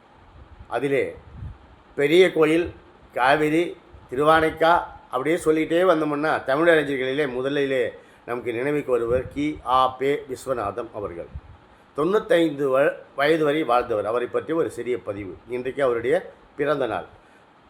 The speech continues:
பத்து பதினொன்று ஆயிரத்தி எட்நூத்தி தொண்ணூத்தி ஒன்பதிலே திருச்சியிலே பிறந்தார். அதாவது பெரியண்ண பிள்ளை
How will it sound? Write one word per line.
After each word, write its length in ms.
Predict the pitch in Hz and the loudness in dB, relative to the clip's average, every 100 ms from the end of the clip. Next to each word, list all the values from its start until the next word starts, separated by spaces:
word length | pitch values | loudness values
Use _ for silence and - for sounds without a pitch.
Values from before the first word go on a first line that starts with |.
| _ _ | _ _
பத்து 400 | 147 143 - 202 | -2 0 0 0
பதினொன்று 560 | 208 139 165 175 170 131 | 0 0 2 2 2 2
ஆயிரத்தி 420 | 143 160 151 127 | 4 2 0 -6
எட்நூத்தி 480 | 123 170 165 143 113 | -4 -8 -8 -10 -8
தொண்ணூத்தி 480 | 139 165 190 180 156 | -6 -2 -2 -2 -4
ஒன்பதிலே 600 | 127 139 165 156 139 104 - | -2 0 0 0 0 -2 -4
திருச்சியிலே 560 | - 175 160 143 143 156 | -6 -4 -4 -2 -2 -2
பிறந்தார். 380 | 113 98 90 - _ _ _ _ - - - - - - - | -6 -6 -10 -14 _ _ _ _ -20 -20 -20 -20 -20 -20 -14
அதாவது 520 | - 143 180 170 180 - - - - - _ _ - _ _ _ _ - - | -2 4 6 6 2 -2 -14 -20 -20 -20 _ _ -20 _ _ _ _ -10 -2
பெரியண்ண 580 | 160 190 196 196 214 214 | 2 4 4 4 2 2
பிள்ளை 420 | 170 170 214 | 2 2 0